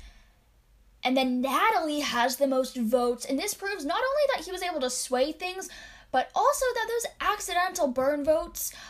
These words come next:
accumulate because there were so few options. And the vote, what we see at the end of the episode, ended up being, like, five to four to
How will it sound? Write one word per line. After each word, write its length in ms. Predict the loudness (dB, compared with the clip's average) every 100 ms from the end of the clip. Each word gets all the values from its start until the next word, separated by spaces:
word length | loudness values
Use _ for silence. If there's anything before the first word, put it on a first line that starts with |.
| -6
accumulate 680 | -6 -4 -2 2 2 2 0
because 240 | -4 0
there 100 | 2
were 100 | 2
so 280 | 2 4 2
few 260 | 2 -4 -2
options. 760 | -2 -2 -2 -2 -4 -6 -12 -16 -20 -20 _ _ -6 2
And 260 | 2 2 2
the 100 | 2
vote, 600 | 4 6 6 6 0 -6
what 280 | -2 -2 -2
we 80 | -4
see 240 | -4 -2 -4
at 100 | -4
the 80 | -2
end 160 | -2
of 60 | 0
the 100 | -2
episode, 520 | -2 0 2 2 2
ended 240 | 0 2
up 120 | 2 0
being, 140 | -2
like, 180 | -2 -4 -10
five 520 | -16 -2 0 2 2
to 100 | 0
four 400 | -6 2 4 4
to 100 | 2